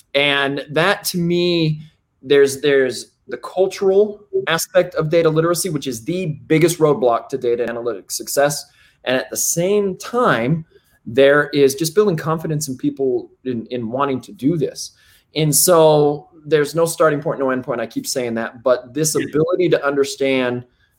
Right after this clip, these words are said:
Speaker 1: that you're on this progressive journey, learning more, getting better at the four levels of analytics, not just relying on a visualization, but maybe digging into coding and other things, being able to communicate effectively, being able to interpret effectively.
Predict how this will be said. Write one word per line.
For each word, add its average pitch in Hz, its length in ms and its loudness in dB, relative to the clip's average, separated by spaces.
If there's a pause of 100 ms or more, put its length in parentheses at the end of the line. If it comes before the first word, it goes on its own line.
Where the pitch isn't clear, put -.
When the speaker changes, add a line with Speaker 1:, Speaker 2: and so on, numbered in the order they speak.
Speaker 1:
that 123 180 0
you're 123 240 -2
on 147 240 2
this 147 160 -2
progressive 127 540 -2
journey, 113 500 -6
learning 139 420 -2
more, 117 340 2
getting 139 340 2
better 143 240 6
at - 400 -8
the 120 80 -4
four 170 320 4
levels 147 340 2
of 120 60 -4
analytics, 127 760 -4 (420)
not 127 260 -4
just 135 180 -10
relying 127 320 0
on 123 100 0
a 113 40 -2
visualization, 113 720 -6
but 117 140 -6
maybe 120 180 -2
digging 117 280 -4
into 110 180 -6
coding 117 460 -2
and 117 80 -2
other 123 180 0
things, 113 480 -8 (260)
being 139 160 2
able 135 160 4
to 127 60 -2
communicate 156 600 2
effectively, 147 500 -2
being 123 220 -4
able 113 180 -6
to 113 120 -6
interpret 180 520 0
effectively. 151 720 0